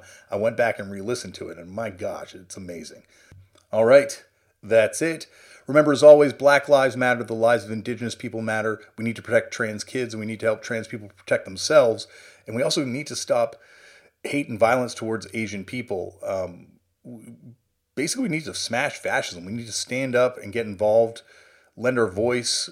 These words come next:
lend our financial support if we can, lend our physical support if we can, in terms of going to protests or demonstrations, and just making it known that <laughs> this life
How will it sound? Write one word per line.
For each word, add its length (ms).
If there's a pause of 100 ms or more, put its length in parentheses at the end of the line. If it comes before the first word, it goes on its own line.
lend 360
our 140
financial 460
support 340
if 80
we 80
can, 560 (440)
lend 160
our 60
physical 380
support 580
if 120
we 100
can, 640
in 160
terms 220
of 80
going 140
to 60
protests 640
or 60
demonstrations, 1040
and 140
just 260 (720)
making 340
it 120
known 460
that 440 (400)
<laughs> 420
this 180
life 640